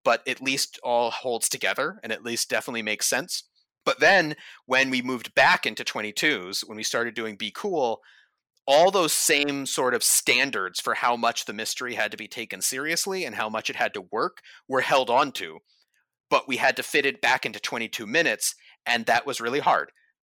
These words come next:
Uh, I think we did a really good job. I think, you know, John especially was very committed to making sure the mysteries tracked, but it is very difficult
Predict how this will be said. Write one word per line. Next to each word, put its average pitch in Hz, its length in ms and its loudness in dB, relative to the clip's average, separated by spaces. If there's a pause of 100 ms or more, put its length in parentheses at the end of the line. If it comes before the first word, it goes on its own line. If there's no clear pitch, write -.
(120)
Uh, 101 500 4 (160)
I 117 120 -2
think - 260 -4
we 123 80 -6
did 123 160 -2
a - 20 -6
really 113 220 -4
good 101 140 -8
job. 117 440 2
I 110 60 -10
think, 101 320 -10
you 113 100 -10
know, 98 140 -4
John 107 280 -2
especially 117 440 -6
was 110 160 -10
very 104 480 -4
committed 104 380 -6
to 110 340 -4 (180)
making 113 320 -6
sure 120 240 0
the 123 80 -4
mysteries 123 480 -4
tracked, - 440 0 (380)
but 120 220 4 (420)
it 151 140 4
is 160 160 2
very 151 320 6
difficult 135 640 -2